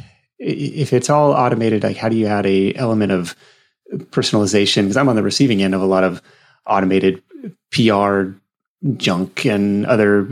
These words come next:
pitches and stuff. And it's like, well, you know, that's, that's cool. I guess, you know, it's a numbers game and, you know, you hope to get a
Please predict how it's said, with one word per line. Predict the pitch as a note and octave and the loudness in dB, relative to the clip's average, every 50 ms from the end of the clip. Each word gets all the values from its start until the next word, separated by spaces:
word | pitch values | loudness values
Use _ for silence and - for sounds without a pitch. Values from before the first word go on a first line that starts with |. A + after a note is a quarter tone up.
| D3 F#3+ F3+ - - | -2 -2 -2 -4 -2
pitches | - C3 - - A#2 G#2+ G2+ G#2 G2+ - - | -4 -2 0 2 2 2 2 0 0 0 -2
and | A#2 G#2+ | -2 -2
stuff. | - - - A2 G#2+ G#2+ G#2 - - | -2 -2 0 2 2 0 0 -2 -4
And | B2+ | -4
it's | A#2+ - | -4 -2
like, | A2+ A2 A2+ | -4 -4 -4
well, | - C3+ B2 - - - C3 - - - _ _ _ _ _ _ _ _ - | -6 -10 -10 -12 -12 -14 -18 -18 -18 -20 _ _ _ _ _ _ _ _ -2
you | G3 F3+ E3+ | 0 0 2
know, | F3 E3+ F3 | 2 2 2
that's, | E3+ E3 F3+ - - - - - _ _ _ _ _ _ _ _ - - - | 2 2 0 -2 -4 -10 -12 -12 _ _ _ _ _ _ _ _ -20 -12 -6
that's | - C#3 C#3+ - | -2 -2 -2 -2
cool. | - - - C3+ B2+ B2+ B2 | 0 0 2 4 4 4 4
I | A#2+ A2+ | 4 2
guess, | A2+ A#2+ A#2 - - | 2 0 -2 0 -2
you | B2+ | -2
know, | A2+ A2+ | 0 0
it's | A2+ - - | 0 0 0
a | |
numbers | A2+ A2+ A2+ A#2 A2+ - | 0 2 2 2 0 2
game | - A2 A2 A2+ A2 A2+ A2 | 2 2 2 2 2 2 0
and, | G#2 G2 G2+ G2 F2+ | 0 -2 -4 -4 -4
you | A2 | -4
know, | G#2+ G2+ G#2 | -4 -4 -4
you | G#2 G2+ - A2 F#2+ | -4 -4 -4 -4 -2
hope | G#2+ G#2+ - | -2 -4 -4
to | - - | -4 -2
get | A#2 G#2+ | 0 0
a | G#2+ G#2 | 0 0